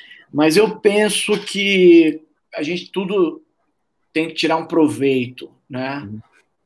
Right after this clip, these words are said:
Speaker 1: E acho que isso veio pra algumas coisas, claro que pra muita gente é difícil, pra gente também é muito difícil, porque o nosso trabalho é muito corporal e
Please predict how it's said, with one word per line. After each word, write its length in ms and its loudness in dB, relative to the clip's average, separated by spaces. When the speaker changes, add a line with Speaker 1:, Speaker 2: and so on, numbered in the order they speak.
Speaker 1:
E 200 -4
acho 180 -4
que 140 -4
isso 280 -2
veio 280 4
pra 80 2
algumas 420 0
coisas, 460 0
claro 440 -2
que 640 -8
pra 140 -2
muita 420 2
gente 400 0
é 40 2
difícil, 640 -2
pra 200 -10
gente 300 -6
também 360 -2
é 160 -6
muito 320 -2
difícil, 320 -4
porque 100 -4
o 40 -2
nosso 160 -6
trabalho 440 4
é 80 6
muito 400 2
corporal 880 -2
e 360 4